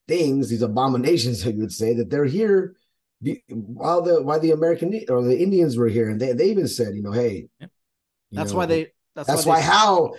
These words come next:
Speaker 1: yeah, Hal wasn't, it's not a joke. It's like, "Hal." It's 'cause, "Hey, I'm one, two, three, four, five. Cool, you go, you go roll. Six, we're gonna kill you on sight. You're, you're
Speaker 2: Red
Speaker 1: dead."
Speaker 2: hair and blue
Speaker 1: Yeah.
Speaker 2: skin as well.
Speaker 3: Yeah.
Speaker 1: Yes.
Speaker 3: Yeah.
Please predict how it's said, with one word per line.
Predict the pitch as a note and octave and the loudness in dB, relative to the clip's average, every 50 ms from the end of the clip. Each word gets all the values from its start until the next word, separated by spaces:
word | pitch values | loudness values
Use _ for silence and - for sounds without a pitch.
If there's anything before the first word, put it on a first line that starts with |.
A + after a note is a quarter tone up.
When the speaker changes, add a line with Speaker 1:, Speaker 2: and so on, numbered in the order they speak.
| - _ | -10 _
Speaker 1:
yeah, | - C#3+ D3+ D3 C#3+ | 0 2 2 2 2
Hal | C3+ D#3 F3 G3 G3 F#3+ F#3+ | 2 2 4 4 4 4 4
wasn't, | F#3+ F#3 F3+ C3 E3 F3 D3+ | 4 4 2 2 0 0 2
it's | D#3 C3 C3+ | 0 0 0
not | F3 E3+ D#3+ C#3 | 0 0 0 0
a | |
joke. | B2 G2+ A2 F#3 F#3+ F#3+ D3 | -2 0 0 2 2 2 0
It's | D3 C#3 | -2 -2
like, | D3+ C3+ B2 | -2 -2 -2
"Hal." | A#2 B2+ C3 C3+ C3+ C3+ C3+ C3 B2+ - G#2+ F2+ - _ _ _ _ - | -2 0 2 2 4 4 6 4 4 2 0 -4 -10 _ _ _ _ -6
It's | B2 C3+ B2 | -6 -6 -4
'cause, | - C#3+ C#3 | -4 -4 0
"Hey, | F3 F3 | 2 2
I'm | D#3+ D#3 F3 E3 C3 | 4 2 0 -2 0
one, | C#3 D#3 D#3+ D#3 | 0 0 0 0
two, | - - E3 D#3 | -2 -6 -6 -6
three, | - D3+ D#3 D3 | -4 -4 -4 -2
four, | D3+ D3+ D3 - | 0 -2 -2 0
five. | - - D#3 D#3 D#3 D3+ - | 0 0 0 0 0 -2 -2
Cool, | - D#3+ D#3 C#3 | -4 -2 0 2
you | C3+ C3 | 0 0
go, | A#2 C3+ C3 | 0 0 0
you | B2+ B2 A#2 | 0 0 -2
go | B2+ | -2
roll. | B2 C3 C#3+ C#3 B2 G2 - - _ _ _ | -2 0 0 0 -2 -2 -4 -10 _ _ _
Six, | - - - F3 F#3+ G3 F#3+ - - - - - | -16 -6 0 2 2 2 2 -2 -8 -14 -10 -8
we're | A2+ B2+ | -4 -2
gonna | C#3+ D#3 D3 | 0 -2 -2
kill | - - F3+ F3 | 0 2 2 2
you | E3 E3+ E3+ | 4 4 2
on | E3+ D#3+ | 2 0
sight. | - - G3 G3+ E3+ A2+ - - | -2 -2 -2 -2 -2 -2 -4 -4
You're, | - B2+ C#3 C#3 | -2 -2 0 0
you're | C3 C3 C#3 C#3+ C#3+ B2+ A#2+ - | 0 0 0 0 0 0 -4 -2
Speaker 2:
Red | B2 - - C#3+ | 0 2 2 2
Speaker 1:
dead." | C#3 C3+ | 2 0
Speaker 2:
hair | C#3 C#3+ C#3+ D3+ | 0 0 0 0
and | D3+ C3 | 0 -2
blue | C3 C#3 C#3 | -4 -6 -6
Speaker 1:
Yeah. | - G#2+ B2 | -4 -4 0
Speaker 2:
skin | C#3 E3 D3+ B2 | 0 0 0 -2
as | B2 A2+ A#2 | -6 -8 -8
well. | C3+ D#3+ C3 F#2+ F#2 | -8 -6 -6 -8 -8
Speaker 3:
Yeah. | A#2 A#2+ A#2+ | -8 -2 -2
Speaker 1:
Yes. | D#3 F#3 E3+ A#2+ G2+ - - - - - | 0 0 0 -2 -4 -6 -12 -16 -14 -12
Speaker 3:
Yeah. | A#2 A#2+ A#2 A2 - | -10 -8 -8 -8 -10